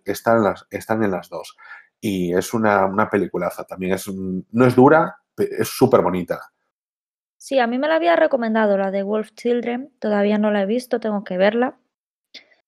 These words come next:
Speaker 2: Y, y un poquito para terminar con, con el tema de, de la película, simplemente, pues nada, añadir que es, que se ha convertido en una de mis películas favoritas, por lo que he dicho antes, que es una peli que yo creo que voy a ver en muchos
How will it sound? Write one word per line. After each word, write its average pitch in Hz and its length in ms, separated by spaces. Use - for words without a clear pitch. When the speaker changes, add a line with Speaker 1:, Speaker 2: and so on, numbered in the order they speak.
Speaker 2:
Y, 226 600
y 233 80
un 262 80
poquito 262 320
para 262 140
terminar 247 500
con, 226 920
con 208 640
el 202 100
tema 214 320
de, 196 400
de 202 100
la 202 160
película, 220 640
simplemente, 220 640
pues 214 180
nada, 196 400
añadir 190 460
que 208 140
es, - 320
que 208 100
se - 180
ha 196 100
convertido 208 440
en 196 80
una 196 140
de 196 60
mis 196 160
películas 202 380
favoritas, 196 440
por 220 120
lo 202 120
que 196 80
he - 20
dicho 190 260
antes, 196 300
que - 80
es 208 100
una 190 160
peli 196 200
que 190 180
yo 190 100
creo 196 200
que 202 100
voy 196 120
a 185 100
ver 185 260
en 208 140
muchos 208 400